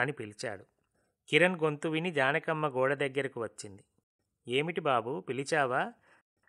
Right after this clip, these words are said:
"లావణ్య ఇంకా నిద్ర లేవలేదు. ఏదైనా అర్జెంటు పనా?" అడిగింది. లావణ్య గారికి ఏదో చెప్పబోయి ఆగాడు. "ఏమైంది బాబూ, దేనికి సందేహిస్తున్నావు?" "లావణ్య గారి స్నేహితురాలు వినోదిని."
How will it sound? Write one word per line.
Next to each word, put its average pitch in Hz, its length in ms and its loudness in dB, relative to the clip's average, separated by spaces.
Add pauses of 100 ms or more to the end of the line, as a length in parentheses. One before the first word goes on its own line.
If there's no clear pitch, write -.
"లావణ్య 165 460 6
ఇంకా 160 240 0
నిద్ర 135 320 -2
లేవలేదు. 123 600 -2 (480)
ఏదైనా 156 420 4
అర్జెంటు 147 420 -2
పనా?" 120 420 -4 (240)
అడిగింది. 104 460 -8 (840)
లావణ్య 160 460 8
గారికి 151 640 0 (220)
ఏదో 127 240 -4
చెప్పబోయి 147 680 -2
ఆగాడు. 110 480 -4 (640)
"ఏమైంది 180 440 6
బాబూ, 135 480 2 (160)
దేనికి 175 380 2
సందేహిస్తున్నావు?" 156 1000 0 (760)
"లావణ్య 151 480 6
గారి 156 280 2
స్నేహితురాలు 135 1040 -2 (160)
వినోదిని." 143 760 -4